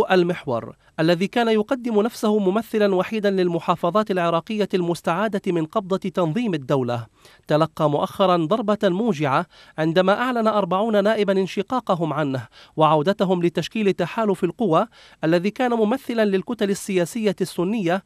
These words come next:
خلال الدورة البرلمانية الماضية. انشقاق يأتي إثر تصويت مجلس محافظة نينوى بالموافقة على اختيار النائب المدعوم من ميليشيات الحشد منصور المرعيد محافظا لها،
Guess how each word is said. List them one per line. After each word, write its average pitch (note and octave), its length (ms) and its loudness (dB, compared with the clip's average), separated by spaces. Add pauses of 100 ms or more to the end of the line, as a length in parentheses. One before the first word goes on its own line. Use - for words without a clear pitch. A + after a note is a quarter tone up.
(240)
خلال F#3 280 2
الدورة G#3+ 440 0
البرلمانية F#3 720 0
الماضية. B2 840 -4 (320)
انشقاق A3 680 0 (240)
يأتي D#3+ 400 0
إثر F#3 180 -2
تصويت B3 420 -4
مجلس A3 380 -2
محافظة F#3+ 640 0
نينوى F#3+ 480 2
بالموافقة F3 800 0
على F3 140 0
اختيار F#3+ 380 -2
النائب F#3 400 0
المدعوم F3+ 460 0
من F3+ 200 0
ميليشيات E3 560 -2
الحشد D#3 540 -6 (300)
منصور D#3 460 0
المرعيد D#3+ 640 -2 (240)
محافظا E3 600 0
لها، C3 440 -2